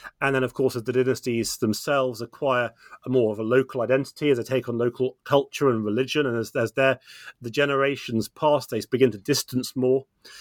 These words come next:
And so you have sort of growing fissure lines within the Mongol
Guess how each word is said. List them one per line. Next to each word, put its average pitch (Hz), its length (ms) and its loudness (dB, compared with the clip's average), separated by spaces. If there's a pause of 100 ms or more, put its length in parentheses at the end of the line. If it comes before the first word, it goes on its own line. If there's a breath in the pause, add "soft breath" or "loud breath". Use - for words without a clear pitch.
(280 loud breath)
And 127 160 2
so - 140 -4
you 147 140 2
have 156 280 0
sort - 260 2
of 123 160 4 (440)
growing 147 400 0
fissure - 460 -2
lines 87 520 -4
within 120 260 0
the 123 80 2
Mongol 120 460 0